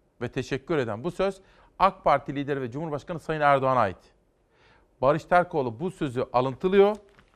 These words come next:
ve sonra Cumhurbaşkanı'ndaki o toplantıya İbrahim Kalın tarafından bizzat çağrıldığını Cihat Yağcı'nın, ama sonra toplantıya katılamadığını söylüyor. "Hulusi Akar izin vermedi." diyor.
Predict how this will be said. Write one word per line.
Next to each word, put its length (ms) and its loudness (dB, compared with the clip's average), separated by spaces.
ve 80 0
sonra 520 4
Cumhurbaşkanı'ndaki 800 0
o 220 -2
toplantıya 760 -2
İbrahim 420 0
Kalın 240 0
tarafından 600 -2
bizzat 340 -2
çağrıldığını 720 4
Cihat 300 2
Yağcı'nın, 420 0
ama 200 0
sonra 300 -2
toplantıya 640 -2
katılamadığını 600 -2
söylüyor. 420 -4
"Hulusi 340 -2
Akar 320 4
izin 300 -4
vermedi." 440 4
diyor. 180 -6